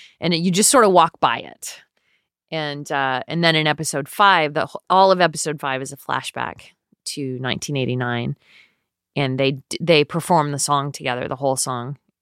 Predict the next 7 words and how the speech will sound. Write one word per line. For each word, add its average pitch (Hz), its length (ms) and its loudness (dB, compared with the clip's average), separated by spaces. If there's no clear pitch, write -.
And 143 140 -2
it's, - 380 -4
man, 151 400 2
oh 127 100 0
man, 131 380 -2
it's 170 220 -2
great. - 600 -6